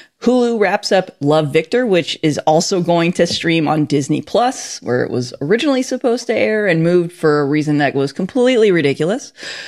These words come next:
Season two of Rutherford Falls arrives on Peacock. Paramount Plus plays on with Players. F X launches The Old Man,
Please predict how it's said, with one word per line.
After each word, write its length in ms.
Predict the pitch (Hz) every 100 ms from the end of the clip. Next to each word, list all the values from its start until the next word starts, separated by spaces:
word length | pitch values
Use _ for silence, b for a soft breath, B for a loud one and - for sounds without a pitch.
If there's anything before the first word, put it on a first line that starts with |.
| B -
Season 360 | - 240 208
two 400 | - 220 220 208
of 280 | 170 151 151
Rutherford 460 | 160 160 - 151 -
Falls 480 | - 185 233 254 175
arrives 360 | 160 151 151
on 220 | - 135 139
Peacock. 540 | - 240 262 269 - B B B -
Paramount 560 | 226 247 233 226 202
Plus 320 | - 226 277
plays 400 | - - 190 196
on 300 | 170 185 190
with 160 | 160 -
Players. 560 | - 208 277 277 277 B B B B 214
F 220 | 233 233
X 240 | 262 262
launches 400 | 196 196 185 160
The 140 | 156 -
Old 260 | 170 185
Man, 420 | 165 202 254 254